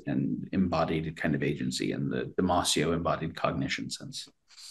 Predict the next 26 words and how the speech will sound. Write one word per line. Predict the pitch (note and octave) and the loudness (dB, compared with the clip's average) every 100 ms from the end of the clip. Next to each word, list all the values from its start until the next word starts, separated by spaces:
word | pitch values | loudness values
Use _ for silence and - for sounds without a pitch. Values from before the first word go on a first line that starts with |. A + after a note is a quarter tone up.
| - _ _ _ _ _ | -20 _ _ _ _ _
Kid | - E3+ | 4 6
starts | - - - | 4 4 4
to | |
spend | G2 - G2 | 4 6 6
a | F2 | 6
very | F#2+ F#2 | 6 6
high | F#2 - G#2 | 4 0 0
percentage | G#2 F#2 - E2+ E2+ C#2+ C#2 - | 0 0 0 0 -2 -4 -4 -4
of | - D#2 | -2 -2
its | D2 - | -2 -2
time | D#2 D#2 D2 | 0 0 0
in | E2 | -2
a | D#2 | 0
two | - G#2+ | 2 2
D | G2+ F#2+ | 4 4
world | F2+ F2 E2+ | 4 0 0
that | D#2+ - | -2 0
only | F#2+ A2 B2 | 2 4 6
does | G#2+ G2 | 4 6
visual | F#2+ F#2+ E2+ | 6 6 2
and | F2 | 0
auditory, | D#2+ E2 - - - | 0 -2 -2 -2 -2
doesn't | D#2+ - G#2 | -2 0 2
do | |
s-, | G#2+ - - - - - | 4 4 4 6 4 4
scent, | - - D2 D2 | 2 2 2 0